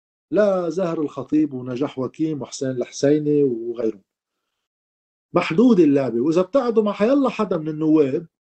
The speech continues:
بيقول لكم ما في مجلس نيابي، تجليطة. كل القرارات بياخدوها هول الزعماء، سبعة من أشخاص،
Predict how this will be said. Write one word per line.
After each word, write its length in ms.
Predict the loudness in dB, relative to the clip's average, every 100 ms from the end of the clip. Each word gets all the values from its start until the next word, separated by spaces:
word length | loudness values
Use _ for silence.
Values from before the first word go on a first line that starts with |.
| _ _ -2
بيقول 220 | 2 2
لكم 200 | 2 -4
ما 80 | -4
في 100 | -4
مجلس 360 | -6 -8 -10
نيابي، 240 | -6 -4 -4
تجليطة. 540 | -8 0 0 -2 -12 _ _ _ _ _ _ _ 0
كل 120 | 2
القرارات 460 | 2 0 0 0
بياخدوها 440 | 0 -2 2 2 4
هول 160 | 0
الزعماء، 800 | 0 -2 -4 -2 -8 -12 -14 -20 -20 _
سبعة 340 | -6 -4 -6
من 100 | -8
أشخاص، 580 | -12 -10 -4 -4 -4 _